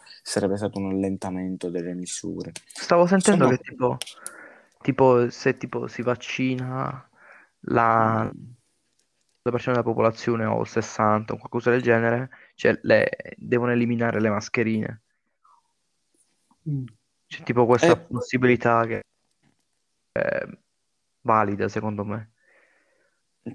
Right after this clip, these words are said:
Speaker 1: Potrebbe essere, ma bisogna farlo naturalmente con le misure corrette.
Speaker 2: Giustamente,
Speaker 1: L'anno
Speaker 2: non è che
Speaker 1: scorso,
Speaker 2: prendi e togli.
Speaker 1: l'anno scorso d'estate, eh, c'era l'obbligo di mascherina soltanto in luoghi chiusi. All'aperto
Speaker 2: Mm, sì.
Speaker 1: si poteva togliere.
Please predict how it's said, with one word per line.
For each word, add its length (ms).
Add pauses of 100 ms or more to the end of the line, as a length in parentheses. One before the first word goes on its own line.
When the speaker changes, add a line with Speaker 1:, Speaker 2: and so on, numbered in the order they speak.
Speaker 1:
Potrebbe 600
essere, 540
ma 280
bisogna 460
farlo 260
naturalmente 600
con 140
le 80
misure 480
corrette. 440 (120)
Speaker 2:
Giustamente, 640
Speaker 1:
L'anno 160
Speaker 2:
non 80
è 60
che 120
Speaker 1:
scorso, 420
Speaker 2:
prendi 140
e 80
togli. 200 (1300)
Speaker 1:
l'anno 140
scorso 300
d'estate, 880 (280)
eh, 160
c'era 280
l'obbligo 360
di 60
mascherina 460
soltanto 380
in 80
luoghi 300
chiusi. 520 (480)
All'aperto 440
Speaker 2:
Mm, 40
sì. 60
Speaker 1:
si 40
poteva 280
togliere. 560